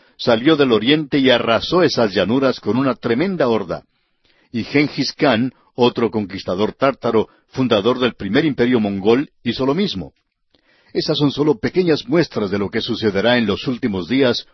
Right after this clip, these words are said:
cuando la frontera, o lo que sea que esto es, que separa al oriente del occidente, se borre. Entonces,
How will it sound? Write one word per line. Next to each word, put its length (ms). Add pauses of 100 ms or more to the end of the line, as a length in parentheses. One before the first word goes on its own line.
cuando 260
la 120
frontera, 600
o 140
lo 100
que 160
sea 280
que 120
esto 260
es, 280 (160)
que 120
separa 420
al 100
oriente 480
del 140
occidente, 680 (260)
se 220
borre. 500 (300)
Entonces, 600